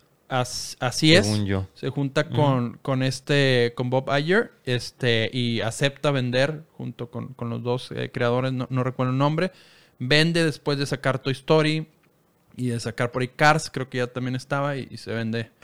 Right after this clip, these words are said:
Speaker 1: muy bien vendida. Y, y Jobs pasa a ser el accionista más grande unitario de Disney.
Speaker 2: Ujú.
Speaker 1: Tenía mucho poder, este, hasta que se vendió, hasta que murió. Él tenía, era la acción, el accionista may-, may-, mayoritario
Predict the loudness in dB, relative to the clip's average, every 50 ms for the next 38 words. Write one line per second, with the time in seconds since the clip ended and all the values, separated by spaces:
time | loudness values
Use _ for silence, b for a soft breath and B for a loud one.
0 | b b b b _ 2 4 4 4 4 4 2 2 4 4 4 4 4 2 -2
1 | -4 -6 -4 -4 -4 -2 -2 -2 -2 -2 -6 -8 -8 -8 -6 -8 -6 -4 -4 -2
2 | -4 -4 -4 -4 -4 -4 -4 -4 -4 -2 -2 -2 0 0 0 0 -2 -2 -2 -4
3 | -4 -2 -2 0 0 2 0 0 0 0 -2 -2 -2 -4 -6 -8 b b b b
4 | b -4 -2 0 0 0 0 -2 -4 -2 -4 -4 -2 0 0 0 0 0 -2 -4
5 | -10 -14 -16 -16 -16 -16 _ -12 -12 -12 -12 -12 -14 -12 -12 -10 -8 -8 -6 -6
6 | -6 -6 -6 -6 -6 -6 -6 -6 -6 -6 -6 -4 -4 -4 -4 -6 -6 -8 -10 -12
7 | -10 -8 -8 -6 -6 -8 -8 -10 -12 -14 -10 -8 -8 -8 -8 -8 -8 -6 -6 -6
8 | -6 -8 -12 -16 b b b b b b b b -4 -2 0 0 0 0 0 0
9 | 0 0 0 0 0 0 0 0 0 0 -2 -2 -2 0 0 -2 -2 -4 0 0
10 | 2 2 2 0